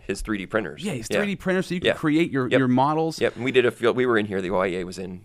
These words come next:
Speaker 1: was in his space.
Speaker 2: Okay.
Speaker 1: That was one of their things.
Speaker 2: That was some of
Speaker 1: Yeah.
Speaker 2: the kids when, when fidget spinners were real big.
Speaker 1: Yeah.
Speaker 2: They,
Speaker 1: Yeah.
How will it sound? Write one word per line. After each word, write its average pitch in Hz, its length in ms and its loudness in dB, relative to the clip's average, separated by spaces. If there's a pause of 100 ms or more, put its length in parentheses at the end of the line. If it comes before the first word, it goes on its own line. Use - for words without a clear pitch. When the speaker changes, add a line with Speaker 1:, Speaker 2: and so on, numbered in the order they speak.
Speaker 1:
was 92 140 -8
in 92 100 -6
his 87 140 -8
space. - 480 -12
Speaker 2:
Okay. 131 360 2
Speaker 1:
That - 80 -4
was 90 120 -10
one 90 100 -8
of 87 80 -6
their 87 120 -8
things. - 280 -14
Speaker 2:
That 156 80 -2
was 160 120 2
some 208 120 2
of 220 40 0
Speaker 1:
Yeah. - 20 0
Speaker 2:
the 185 80 -2
kids 156 160 -2
when, 143 140 2
when 143 200 2
fidget 165 300 0
spinners 107 320 -2
were 98 60 -4
real 101 140 0
big. 92 140 -2
Speaker 1:
Yeah. 104 140 2 (320)
Speaker 2:
They, 120 80 4
Speaker 1:
Yeah. 107 100 6